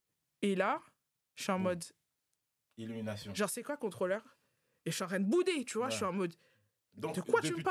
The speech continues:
Speaker 2: ce
Speaker 1: parles ?
Speaker 2: temps, genre, on m'a
Speaker 1: Voilà.
Speaker 2: parlé de ça, ouais.
Speaker 1: Je suis en train de bouder, littéralement, j'ai, j'étais énervée, hein.
Speaker 2: Mm.
Speaker 1: J'ai
Speaker 2: Genre,
Speaker 1: été,
Speaker 2: j'ai perdu tout ce
Speaker 1: j'ai
Speaker 2: temps.
Speaker 1: perdu du temps. En fait,
Speaker 2: Mm.
Speaker 1: moi, je considère, et même encore aujourd'hui, j'ai perdu du temps.
Speaker 2: Ok.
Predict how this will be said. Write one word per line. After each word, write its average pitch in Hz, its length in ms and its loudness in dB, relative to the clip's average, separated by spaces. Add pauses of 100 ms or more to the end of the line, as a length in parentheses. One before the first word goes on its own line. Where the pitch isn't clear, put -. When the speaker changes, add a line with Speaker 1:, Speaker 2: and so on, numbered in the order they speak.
Speaker 2:
ce 247 60 0
Speaker 1:
parles ? - 0 -
Speaker 2:
temps, 208 160 2
genre, 180 140 2
on 170 40 -2
m'a 202 80 4
Speaker 1:
Voilà. 415 200 6
Speaker 2:
parlé 440 160 4
de - 40 -10
ça, 131 220 0
ouais. 226 60 0
Speaker 1:
Je 214 220 -2
suis 359 260 -4
en 269 120 -2
train 339 220 -2
de 247 100 2
bouder, 262 320 2
littéralement, 302 560 0
j'ai, 233 180 0
j'étais 214 320 0
énervée, 254 360 2
hein. 208 180 0
Speaker 2:
Mm. 104 160 -10
Speaker 1:
J'ai 196 260 0
Speaker 2:
Genre, - 120 0
Speaker 1:
été, - 40 4
Speaker 2:
j'ai 196 80 0
perdu 113 300 -6
tout - 120 -6
ce 202 40 2
Speaker 1:
j'ai 208 160 0
Speaker 2:
temps. 247 60 -2
Speaker 1:
perdu 233 280 2
du 220 200 0
temps. 269 220 2
En 208 60 0
fait, 233 180 -2
Speaker 2:
Mm. 262 40 4
Speaker 1:
moi, 285 100 4
je 269 100 -2
considère, 220 520 0
et 180 300 4
même 247 200 4
encore 202 240 0
aujourd'hui, 190 460 0 (300)
j'ai 160 160 -2
perdu 190 300 0
du 180 140 -4
temps. 175 220 -2 (160)
Speaker 2:
Ok. 92 220 -14